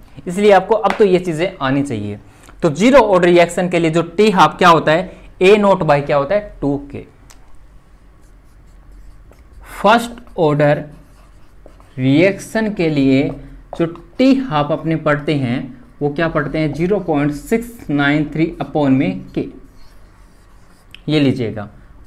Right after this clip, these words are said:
और सेकंड ऑर्डर रिएक्शन या काइनेटिक्स के लिए जो अपने टी हाफ लिखते हैं, क्या आपने निकाला था, वन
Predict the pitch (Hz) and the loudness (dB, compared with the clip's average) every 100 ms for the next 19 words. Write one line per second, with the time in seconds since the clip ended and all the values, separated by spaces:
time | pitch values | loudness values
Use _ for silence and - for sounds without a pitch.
0 | - 165 143 143 - - - 190 175 202 | 0 2 4 0 -6 -18 -6 -2 -2 0
1 | 226 233 - 151 131 123 120 127 147 - | -2 -4 -4 0 2 2 0 -2 -6 -16
2 | - - - - - _ - - - - | -20 -20 -20 -20 -20 _ -20 -20 -20 -20
3 | - - - - _ - - - - - | -20 -20 -20 -20 _ -20 -20 -20 -20 -20
4 | - 120 120 143 170 - 202 190 151 139 | -12 -8 -2 -2 -2 -6 -8 -4 -4 -4
5 | 147 147 165 170 185 - 160 147 143 151 | -2 -2 -2 -6 -10 -6 -4 -2 -2 -2
6 | 147 147 139 139 139 - - - - - | -4 -2 -2 -2 -8 -14 -20 -20 -20 -8
7 | - 233 233 - 139 139 139 143 131 139 | 0 2 0 -2 -2 -2 -4 -2 0 0
8 | 135 - 156 135 123 131 - - - 165 | -2 -4 -4 -2 -4 -4 -8 -16 -6 -2
9 | 170 165 175 170 170 170 165 170 165 - | 0 -2 -4 -6 -4 -4 -4 -8 -10 -16
10 | - - - - - 127 135 170 202 | -20 -20 -20 -18 -10 -4 0 0 0